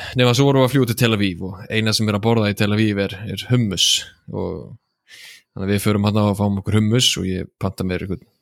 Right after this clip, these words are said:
hummusrétt og svo í morgunmat fæ ég eitthvað annað hummusdót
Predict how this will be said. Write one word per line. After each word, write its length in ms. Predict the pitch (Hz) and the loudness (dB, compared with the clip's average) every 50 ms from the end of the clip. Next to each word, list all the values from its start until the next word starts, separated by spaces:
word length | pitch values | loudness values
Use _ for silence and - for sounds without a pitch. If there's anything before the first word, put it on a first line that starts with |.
| - | -4
hummusrétt 580 | - 98 95 95 - - 104 107 110 - - - | -4 -2 -2 -2 -2 0 0 0 0 -2 -4 -8
og 60 | - - | -6 -2
svo 140 | 104 98 90 | -2 -2 -2
í 40 | 95 | 0
morgunmat 440 | 98 101 107 - - 104 104 104 - | 0 -2 -2 0 -2 -2 -2 -2 -2
fæ 100 | - 101 98 | 0 0 0
ég 80 | 98 | 0
eitthvað 240 | 104 - 95 - - - - | 0 -2 -4 -6 -8 -6 -4
annað 320 | 104 107 107 107 104 117 | -2 0 2 2 2 4
hummusdót 840 | 117 113 110 110 107 - - - - - - 117 113 110 - - | 4 4 4 2 2 2 0 -2 -4 -2 0 0 0 0 -4 -12